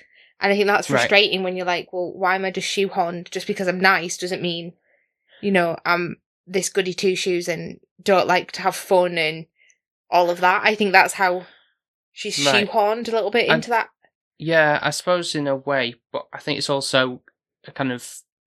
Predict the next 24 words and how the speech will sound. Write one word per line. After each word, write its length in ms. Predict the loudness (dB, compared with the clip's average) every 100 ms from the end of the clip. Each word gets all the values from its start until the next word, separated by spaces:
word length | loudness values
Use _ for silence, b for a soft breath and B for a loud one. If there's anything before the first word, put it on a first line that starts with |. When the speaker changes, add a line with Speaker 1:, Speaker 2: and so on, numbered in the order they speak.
| _ _
Speaker 2:
just 200 | -10 0
like 200 | 0 0
any 340 | -4 -2 -2 _ _
creative 480 | 0 0 0 -8 -12 _ _ _
teacher 480 | -6 -4 0 0
or 360 | 0 0 -2 -6 _ _
whoever 280 | -8 -6 -4
wants 240 | -2 -2 -4
to 80 |
push 440 | -8 -6 -4 -4 -8 _ _ _ -8
that 180 | -8
person 260 | -6 -4 -2
out 120 | -2
of 60 | -2
their 100 | -6
comfort 420 | -6 -8 -8 -12
zone 240 | -4 -4 -4
a 40 |
little 180 | -6 -6
bit. 320 | -2 -4 -4 _ -12
Speaker 1:
Mm. 300 | -8 -6 -4
Speaker 2:
And 100 | 2
so 160 | 2
the, 160 | 2 -6